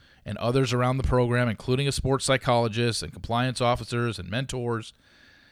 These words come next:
Said they also had exit interviews when the players left the program that North-, Northwestern faculty members not asso-, with Northwestern faculty members that weren't associated with the athletic department, meaning that they felt they could say something the players would feel free to speak their minds about.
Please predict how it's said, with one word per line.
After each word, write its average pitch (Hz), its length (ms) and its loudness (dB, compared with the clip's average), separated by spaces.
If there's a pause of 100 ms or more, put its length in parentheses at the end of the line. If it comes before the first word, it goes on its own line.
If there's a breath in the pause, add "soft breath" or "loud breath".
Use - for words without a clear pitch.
(120)
Said 127 240 -2
they 120 120 0
also 147 300 4
had 147 140 6
exit 160 320 2
interviews 120 480 0
when 120 240 0
the 110 60 -4
players 131 340 2
left 147 220 6
the 147 60 2
program 107 560 2
that 107 200 0
North-, 127 280 -2 (180)
Northwestern 135 420 0
faculty 135 320 0
members 123 300 0
not 123 180 0
asso-, 127 300 -2 (260 soft breath)
with 156 360 4 (320 soft breath)
Northwestern 156 580 2
faculty 156 320 4
members 131 300 0
that 120 160 0
weren't 196 200 8
associated 139 400 0
with 123 140 -4
the 117 120 0
athletic 139 280 4
department, 98 380 -2
meaning 120 260 0
that 107 260 0 (240 soft breath)
they 110 120 -2
felt 127 180 0
they 113 80 -2
could 113 160 -10
say 208 240 2
something 113 520 -2 (880 soft breath)
the 117 120 -6
players 139 280 4
would 117 120 -4
feel 139 180 2
free 127 200 0
to 113 80 -4
speak 120 240 -2
their 117 80 -4
minds 90 340 -4
about. - 300 -12